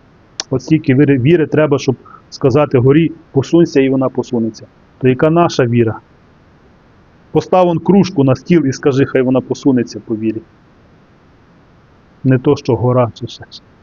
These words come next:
Тож бачимо, дорогі в Христі, що віра наша є дуже такою річчю, яка потребує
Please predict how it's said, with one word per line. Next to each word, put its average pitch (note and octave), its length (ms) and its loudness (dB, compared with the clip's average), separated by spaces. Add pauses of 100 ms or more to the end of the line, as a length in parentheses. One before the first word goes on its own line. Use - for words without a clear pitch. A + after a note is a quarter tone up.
(1120)
Тож C#3 140 0
бачимо, D3 580 2
дорогі C#3 240 4
в C#3+ 60 -4
Христі, C3 420 0
що A#2+ 320 -4 (280)
віра E3 400 2 (180)
наша C#3 480 2 (460)
є C3 380 2 (440)
дуже B2+ 420 0
такою B2 400 0
річчю, C#3+ 380 0 (460)
яка D3+ 320 2
потребує D#3+ 760 2